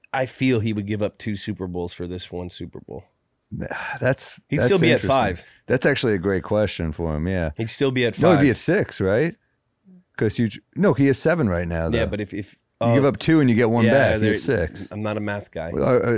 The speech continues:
Speaker 2: neither are our researchers, apparently.
Speaker 1: <laughs>
Speaker 2: Jesus. That was, that was terrible.
Speaker 1: Yeah.
Speaker 2: Uh, yeah, no, six, but I think it's important to have seven for him because Jordan has six, and when you look at the actual,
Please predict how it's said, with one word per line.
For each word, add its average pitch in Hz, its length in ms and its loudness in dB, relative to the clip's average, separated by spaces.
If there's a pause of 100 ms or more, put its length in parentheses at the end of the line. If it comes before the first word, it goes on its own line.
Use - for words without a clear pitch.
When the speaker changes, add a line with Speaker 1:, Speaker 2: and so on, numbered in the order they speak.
Speaker 2:
neither 151 260 4
are 135 140 6
our 120 60 6
researchers, 113 580 2
apparently. 101 580 0
Speaker 1:
<laughs> - 20 -4
Speaker 2:
Jesus. - 1200 2
That 139 160 4
was, 117 300 2 (300)
that - 100 0
was 120 120 2
terrible. 147 540 2 (840)
Speaker 1:
Yeah. 123 200 4
Speaker 2:
Uh, 131 380 6 (580)
yeah, 180 140 4
no, 139 160 4
six, 147 320 2
but 139 140 2
I 180 80 4
think 180 200 2
it's 139 120 0
important 113 380 2
to 95 40 2
have 95 140 -2
seven 95 400 0
for 98 180 -2
him 95 220 0
because 98 320 -2
Jordan 101 480 0
has 85 240 -4
six, 80 420 -4
and 95 180 -2
when 92 140 0
you 95 140 0
look 107 200 0
at 95 120 -4
the 92 120 0
actual, 90 540 -2